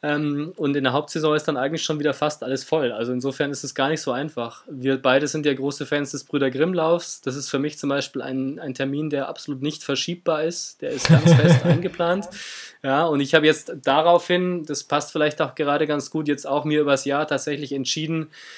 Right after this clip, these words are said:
Speaker 1: dass ich den Rennsteiglauf nicht machen werde. Also den werde ich definitiv absagen, weil der wäre tatsächlich zwei Wochen nach dem W H I W und drei Wochen vor dem Brüder Grimm Lauf.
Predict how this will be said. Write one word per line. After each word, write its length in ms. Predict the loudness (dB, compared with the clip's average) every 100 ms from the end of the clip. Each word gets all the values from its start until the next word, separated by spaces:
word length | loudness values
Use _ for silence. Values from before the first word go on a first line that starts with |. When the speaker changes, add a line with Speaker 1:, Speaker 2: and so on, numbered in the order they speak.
| -14 -8
Speaker 1:
dass 120 | -6
ich 100 | -2
den 140 | 0
Rennsteiglauf 640 | 0 -2 -2 -2 0 0
nicht 260 | 0 -4 -6
machen 260 | -8 -6 -6
werde. 300 | -6 -6 -6
Also 180 | -8
den 200 | -6 -2
werde 160 | -2 -2
ich 100 | -2
definitiv 540 | -4 -4 -6 -8 -10
absagen, 680 | -10 -8 -4 -2 -2 -4 -10 _ -20 -20 -2
weil 100 | 0
der 140 | 2
wäre 240 | 4 4 2
tatsächlich 480 | -2 -2 -4 -4 -6
zwei 380 | -2 0 0
Wochen 260 | -2 -2 -2
nach 220 | -4 -4
dem 240 | -4 -4 -4
W 120 | -4
H 80 | -2
I 160 | -2
W 180 | -2 -2
und 120 | -2
drei 300 | -4 -2 0
Wochen 220 | -2 -4 -4
vor 180 | -2
dem 120 | -2 -2
Brüder 260 | -2 0
Grimm 200 | 0 -2
Lauf. 360 | 0 -2 -4